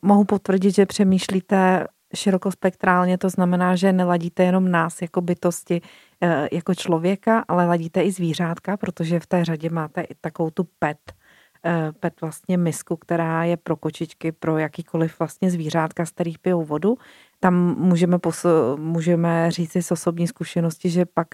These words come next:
ty zvířata pijí lépe jinak a jsou ozdravení, a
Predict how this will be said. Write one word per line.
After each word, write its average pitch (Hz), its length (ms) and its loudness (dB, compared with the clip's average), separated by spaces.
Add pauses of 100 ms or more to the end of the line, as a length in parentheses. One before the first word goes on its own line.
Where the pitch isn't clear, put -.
(120)
ty 170 540 -2
zvířata 165 500 -4
pijí 175 280 -4 (400)
lépe 180 380 2
jinak 180 380 2 (100)
a 175 80 -4
jsou 175 280 -2
ozdravení, 170 760 0
a 180 260 2